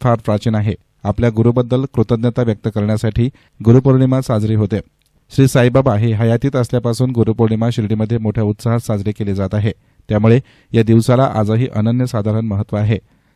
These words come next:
श्री साईबाबांवर श्रद्धा असणारे असंख्य भाविक दरवर्षी गुरुपौर्णिमेला शिर्डीमध्ये येऊन समाधीचं मनोभावे दर्शन घेतात आणि या उत्सवास हजेरी लावतात.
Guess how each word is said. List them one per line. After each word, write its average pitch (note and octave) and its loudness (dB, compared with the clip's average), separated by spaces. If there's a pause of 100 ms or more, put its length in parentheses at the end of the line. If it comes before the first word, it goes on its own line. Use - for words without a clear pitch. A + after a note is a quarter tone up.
(120)
श्री A#2 2
साईबाबांवर B2+ 2
श्रद्धा A2+ -2
असणारे A2+ -2
असंख्य A2 -4
भाविक G#2 -2
दरवर्षी G#2+ -2 (340)
गुरुपौर्णिमेला B2 0
शिर्डीमध्ये G#2+ -2
येऊन A2 0
समाधीचं G#2 -4
मनोभावे G#2+ -2
दर्शन G#2 -6
घेतात G2+ -2 (340)
आणि G#2+ 2
या A#2 4
उत्सवास A#2+ 0
हजेरी G2+ -2
लावतात. G2+ -2